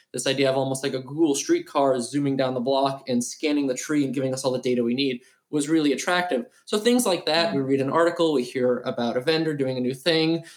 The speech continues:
Speaker 1: we learn about something independently, or we even have our own idea. We pilot those things in park spaces, on parks facilities, to really not only internally vet those ideas, see if they have potential, really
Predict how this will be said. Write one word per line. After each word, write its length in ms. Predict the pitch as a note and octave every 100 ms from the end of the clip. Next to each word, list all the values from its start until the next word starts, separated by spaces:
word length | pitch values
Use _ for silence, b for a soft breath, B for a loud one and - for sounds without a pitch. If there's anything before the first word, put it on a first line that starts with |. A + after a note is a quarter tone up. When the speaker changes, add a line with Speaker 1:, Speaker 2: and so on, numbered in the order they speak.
| B
Speaker 1:
we 400 | C3+ C#3 C#3 C3+
learn 240 | C3+ D#3+ D3+
about 220 | C#3+ C#3
something 220 | C3+ C3
independently, 520 | B2+ B2 D3+ D#3 E3 -
or 140 | D#3+ D#3+
we 180 | E3+
even 80 | E3 D#3
have 120 | D3
our 120 | C#3+ C#3+
own 180 | D3 C3
idea. 480 | B2 E3 D#3+ D3+ B B B -
We 300 | E3+ E3+ -
pilot 300 | G#3+ B3 -
those 200 | D3 D3
things 380 | C#3+ C#3+ C#3 C#3
in 220 | C3 C3
park 300 | C3 C3 B2
spaces, 600 | - - D3 C#3+ C#3+ C#3
on 160 | B2 B2
parks 260 | B2+ B2+ -
facilities, 580 | B2 D3 C#3+ C#3 C#3 B B B _ -
to 340 | F3 D3+ - -
really 560 | F#3 E3 G#3+ G#3+ F#3+ -
not 240 | E3 D#3 D#3
only 320 | D3+ C#3+ C#3
internally 800 | G#3+ A#3 - E3+ C#3+ C3 C3+ - - C#3
vet 240 | D#3 D3+
those 160 | C#3+ C3+
ideas, 420 | B2 C3+ C3 -
see 80 | C#3
if 140 | C#3
they 60 | B2+
have 140 | -
potential, 680 | - F3 F3 - E3+ E3+ _ _ _ _ _ _ A#2+
really 640 | C3+ D3 C#3 C#3 C#3 C#3